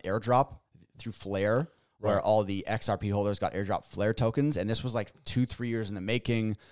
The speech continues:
Speaker 1: delayed a million times. And all it ended up being was a massive pump and dump because
Speaker 2: <laughs>
Speaker 1: everyone that got the Flare tokens who were X R P holders, they just dumped them immediately. So the Flare token just went bam.
Speaker 2: Right.
Speaker 1: So it's kind of a bit of a wah, wah
Speaker 2: Flare looks
Speaker 1: moment.
Speaker 2: pretty interesting, though, when you dive into the,
Speaker 1: Yeah.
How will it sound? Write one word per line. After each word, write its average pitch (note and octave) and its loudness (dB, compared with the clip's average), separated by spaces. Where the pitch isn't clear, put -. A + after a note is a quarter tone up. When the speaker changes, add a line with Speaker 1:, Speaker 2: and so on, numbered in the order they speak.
Speaker 1:
delayed A2+ 0
a A2 2
million G#2 2
times. A2 2
And G2+ -2
all A#2 6
it - 2
ended G#2+ 0
up G2 -4
being G2+ 0
was F#2+ -4
a F#2+ -2
massive F#2+ -4
pump G#2 -4
and E2+ -8
dump E2 -4
because G2 -2
Speaker 2:
<laughs> - -14
Speaker 1:
everyone C3 4
that A#2 2
got B2+ -2
the A#2 -6
Flare A2 0
tokens A2 -2
who B2 -6
were A#2 2
X - -2
R G2 0
P A2 0
holders, A#2+ 2
they G2+ -4
just G#2+ -2
dumped G#2+ 2
them G2+ -4
immediately. F2+ -4
So F2+ -6
the F2 -6
Flare F2 -4
token F2 -8
just E2 -10
went F2 -8
bam. G#1 -12
Speaker 2:
Right. F#2 -6
Speaker 1:
So G2 -2
it's F2+ -2
kind A2 0
of G2+ -2
a F#2+ -2
bit F#2+ -4
of F#2 -6
a G#2+ -6
wah, C#3+ 4
wah G#2 0
Speaker 2:
Flare E3 2
looks A3+ 2
Speaker 1:
moment. - -6
Speaker 2:
pretty F3+ 4
interesting, C#3+ 0
though, G2+ 2
when G2 -2
you F#2+ -6
dive F#2+ 0
into G2+ -6
the, F#2+ -2
Speaker 1:
Yeah. F#2+ 2